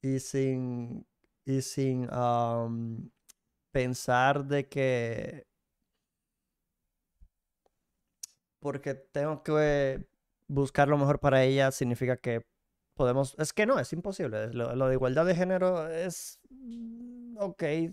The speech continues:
quieres que haya igualdad, pero pero, pero realmente para las cosas que realmente importan, como el trabajo y demás, ¿no? Pero ya para otros temas, pues, no tiene tanto sentido, ¿no?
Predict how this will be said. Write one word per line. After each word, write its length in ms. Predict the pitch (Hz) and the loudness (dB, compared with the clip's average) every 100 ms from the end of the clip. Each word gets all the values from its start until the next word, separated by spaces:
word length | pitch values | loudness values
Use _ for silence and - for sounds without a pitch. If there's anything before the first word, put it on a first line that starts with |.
| - | -6
quieres 320 | 156 156 175 | 0 2 0
que 100 | - | 0
haya 100 | 170 | 0
igualdad, 360 | 165 170 185 233 | 2 0 -2 -2
pero 340 | 185 156 143 135 _ _ _ _ _ _ _ _ _ - | -2 0 -2 -4 _ _ _ _ _ _ _ _ _ -10
pero, 360 | 143 139 139 - | -4 -2 -4 -2
pero 200 | 143 131 | 0 2
realmente 800 | 131 135 151 151 - 151 151 139 - - - | 2 0 -2 -2 0 0 0 -4 -12 -20 -8
para 240 | 127 127 127 | -2 0 0
las 180 | 123 | -2
cosas 300 | - 147 180 | -4 -4 -4
que 160 | - 156 | -4 -2
realmente 400 | 135 147 170 156 | -2 -2 -4 -4
importan, 500 | 117 - 196 202 120 | -4 2 2 2 -6
como 260 | - 107 107 | -6 -6 -8
el 80 | |
trabajo 760 | - - 120 139 165 156 143 131 | -8 -6 2 4 6 4 2 -4
y 60 | 110 | -4
demás, 440 | 107 135 127 107 | -6 -4 -4 -6
¿no? 280 | 110 254 311 | -8 -10 -12
Pero 220 | - 120 117 | -8 -6 -4
ya 360 | 113 120 131 _ _ _ _ _ _ _ _ | -4 -4 -4 _ _ _ _ _ _ _ _
para 180 | - 117 | -4 -4
otros 280 | 120 135 - | -4 -8 -4
temas, 320 | 127 127 151 | -2 -2 -4
pues, 320 | - 113 - - | -10 -18 -18 -16
no 160 | 123 | -14
tiene 240 | 127 120 120 | -12 -12 -12
tanto 280 | 123 123 - | -12 -12 -14
sentido, 580 | - - - - - | -14 -16 -12 -10 -10
¿no? 120 | - | -12